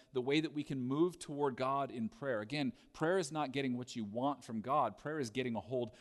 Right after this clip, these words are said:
of God himself. And the correlation that he's making is if you, me, who are evil, know how to give good gifts to your children, how much more will your Father in heaven give good gifts, give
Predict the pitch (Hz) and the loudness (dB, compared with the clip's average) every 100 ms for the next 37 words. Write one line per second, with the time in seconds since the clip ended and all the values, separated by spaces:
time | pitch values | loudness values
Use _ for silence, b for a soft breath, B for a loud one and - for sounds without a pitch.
0 | B 107 98 120 110 101 104 - 165 131 | B -6 -2 0 0 0 -6 -2 0 0
1 | - - _ _ _ _ _ _ _ _ | -2 -18 _ _ _ _ _ _ _ _
2 | - 120 - 156 131 151 214 170 131 117 | 0 2 6 8 8 8 6 4 -2 -2
3 | 127 175 208 123 120 131 120 165 196 131 | 0 0 2 0 0 -2 -2 2 4 6
4 | 175 - B B 139 196 151 156 247 - | 4 2 B B 4 6 6 4 4 2
5 | - _ _ _ _ _ 143 143 165 247 | -4 _ _ _ _ _ 6 6 8 6
6 | 233 127 113 139 151 151 151 156 135 156 | 4 4 0 2 4 4 4 4 4 2
7 | 170 - 160 135 - 214 190 190 220 202 | 2 -2 -2 -2 4 4 4 2 2 0
8 | 214 220 214 - 208 208 196 208 220 202 | -2 -2 -2 4 4 4 2 2 0 -2
9 | 170 220 202 165 226 - - 202 | -2 -4 -4 0 -2 -2 -4 -2